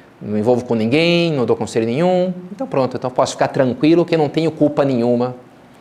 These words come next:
É, mas isso não é o caminho que Deus nos chama, né? Sim, o de envolver-se com as pessoas. É isso, né? Essa é a nossa vida. Hoje em dia se fala um pouco dessa síndrome do impostor, que acho que um pouco, às vezes,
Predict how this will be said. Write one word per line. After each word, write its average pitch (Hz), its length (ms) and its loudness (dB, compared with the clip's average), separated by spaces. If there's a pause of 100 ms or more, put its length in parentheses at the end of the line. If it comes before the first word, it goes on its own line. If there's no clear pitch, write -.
(260)
É, 120 180 -4
mas 107 340 -12 (880)
isso - 160 -16
não 151 120 -4
é 117 120 2
o 101 60 -2
caminho 104 340 -2
que 104 80 -6
Deus 104 140 -2
nos 107 80 -8
chama, 107 300 -4
né? 131 120 -8 (680)
Sim, - 300 -4
o 127 40 -6
de 123 80 -4
envolver-se 123 640 0
com - 100 -6
as 98 80 -8
pessoas. 95 520 -10 (320)
É 120 80 -4
isso, 101 300 -6
né? 98 80 -8 (520)
Essa - 240 -6
é - 20 -6
a - 20 -6
nossa 120 280 -6
vida. 95 260 -8 (920)
Hoje 113 120 0
em - 40 -6
dia 123 100 4
se - 120 -6
fala 117 240 2
um 107 60 -4
pouco 120 220 0
dessa 110 260 0
síndrome 131 440 -2
do 120 120 2
impostor, 139 680 0 (680)
que - 80 -4
acho 92 140 -2
que - 60 -6
um 98 80 -6
pouco, 110 220 0
às 98 80 0
vezes, 107 300 0